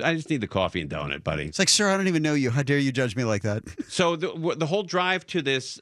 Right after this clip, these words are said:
Speaker 1: uh, event, to this lifestyle magazine, my dad's like, "So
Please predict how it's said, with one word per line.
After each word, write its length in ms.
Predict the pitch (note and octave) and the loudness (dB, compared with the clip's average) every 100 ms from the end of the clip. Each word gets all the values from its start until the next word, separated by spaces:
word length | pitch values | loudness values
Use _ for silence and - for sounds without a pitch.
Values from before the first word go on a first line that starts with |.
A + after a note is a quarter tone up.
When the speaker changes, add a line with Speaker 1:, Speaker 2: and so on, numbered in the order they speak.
| - | -6
Speaker 1:
uh, 140 | C3+ B2+ C3 | -4 -2 -2
event, 540 | B2 E3+ F#3 A#2+ G#2 | -2 0 2 0 -2
to 80 | B2 | -2
this 260 | B2 A2+ - - | -2 -2 -12 -4
lifestyle 440 | C3 C#3 - C#3+ B2+ | 0 0 0 -2 0
magazine, 500 | B2+ B2 A#2+ E3 C3 | 0 -2 -2 0 0
my 80 | |
dad's 260 | G#2+ C3 A#2 | 0 -2 0
like, 160 | A2+ - _ _ | -4 -4 _ _
"So 460 | - D#3+ D3+ D#3 | 0 2 2 -2